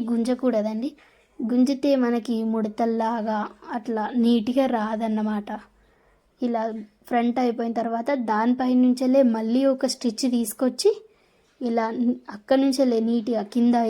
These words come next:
ఎక్కడ కూడా క్లాత్ కింద కుట్టుకి రాకుండా నీట్గా కుట్టేసుకోవాలి. ఇలా నీట్గా కుట్టేసుకోవాలి. నేనైతే ఫస్ట్ పంపకం పట్టి వేయలేదండి,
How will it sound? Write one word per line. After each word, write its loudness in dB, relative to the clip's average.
ఎక్కడ -4
కూడా 4
క్లాత్ 0
కింద 0
కుట్టుకి -4
రాకుండా 0
నీట్గా 4
కుట్టేసుకోవాలి. -4
ఇలా -4
నీట్గా -2
కుట్టేసుకోవాలి. -6
నేనైతే 0
ఫస్ట్ -2
పంపకం -2
పట్టి -4
వేయలేదండి, -4